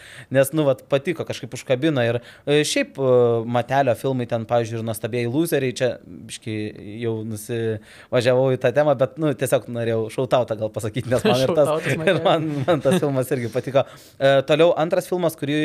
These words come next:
Speaker 1: rodžiau, tai buvo, e, Spec žvėrynas, e, tas dokumentinis irgi. Tai, e, aš jį pats žiūrėjau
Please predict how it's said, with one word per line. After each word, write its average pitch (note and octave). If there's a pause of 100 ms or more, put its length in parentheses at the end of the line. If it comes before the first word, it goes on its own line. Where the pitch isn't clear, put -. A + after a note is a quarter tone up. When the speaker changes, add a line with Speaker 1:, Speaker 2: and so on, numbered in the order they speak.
(140)
Speaker 1:
rodžiau, C#3+
tai C3
buvo, C#3+ (580)
e, A#2+ (300)
Spec C#3+
žvėrynas, C#3 (100)
e, D#3
tas E3+
dokumentinis E3+
irgi. D#3+ (380)
Tai, D3+ (180)
e, B2+ (400)
aš D#3+
jį D3+
pats D#3+
žiūrėjau C3